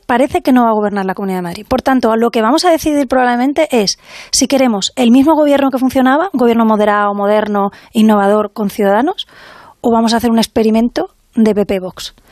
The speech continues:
Yo creo que gente de centro, de centro derecha y de centro izquierda, si tú le dices con realismo, "Oye,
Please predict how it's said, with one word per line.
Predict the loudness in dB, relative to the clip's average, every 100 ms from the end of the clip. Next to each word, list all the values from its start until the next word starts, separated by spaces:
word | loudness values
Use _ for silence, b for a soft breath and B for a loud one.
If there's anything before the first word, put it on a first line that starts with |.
| B B B
Yo | -2 0
creo | 0
que | 0
gente | -2 0 2
de | 0
centro, | 0 -2 -2 -4 -12 -16 _
de | -4 -2
centro | -2 -2 -2
derecha | -2 -2 -6 -12 _
y | -2
de | 0
centro | -2 -2 -2
izquierda, | 0 0 0 -2 -8 B B B
si | -4 -2
tú | 2
le | 2
dices | 2 2 -2 -2
con | -4 -2
realismo, | 0 0 0 -2 -2
"Oye, | 0 0